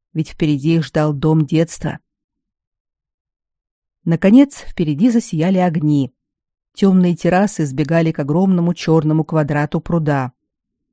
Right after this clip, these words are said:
Сердце Долли дрогнуло, и она вновь почувствовала себя десятилетней. Она оглянулась на сестру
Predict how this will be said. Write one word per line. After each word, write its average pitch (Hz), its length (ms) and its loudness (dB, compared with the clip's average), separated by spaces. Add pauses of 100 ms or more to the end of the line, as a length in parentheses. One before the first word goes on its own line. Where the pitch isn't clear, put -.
(460)
Сердце 226 460 0
Долли 180 300 2
дрогнуло, 156 720 0 (300)
и 180 60 -2
она 160 220 2
вновь 180 260 0
почувствовала 180 640 -2
себя 156 420 -2
десятилетней. 147 1000 -4 (880)
Она 190 220 6
оглянулась 226 500 4
на 220 60 2
сестру 160 640 -2